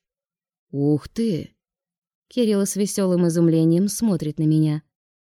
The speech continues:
«Да ты богатая невеста, Вероника!» «Вовсе нет», резко возражаю я.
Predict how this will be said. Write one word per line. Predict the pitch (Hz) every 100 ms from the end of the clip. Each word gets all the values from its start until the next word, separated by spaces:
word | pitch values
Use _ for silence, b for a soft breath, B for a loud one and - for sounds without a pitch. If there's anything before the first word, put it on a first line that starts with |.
| _ _
«Да | 147 131 135
ты | - 143
богатая | 147 151 156 160 190 185
невеста, | 185 175 175 226 330
Вероника!» | 269 208 170 147 139 151 - _ _ _ _ _ _ -
«Вовсе | 220 226 190 -
нет», | 226 214 156 _ _ _ _ _ _ _ _ _
резко | 185 170 - 156
возражаю | 156 165 160 160 156 156
я. | 151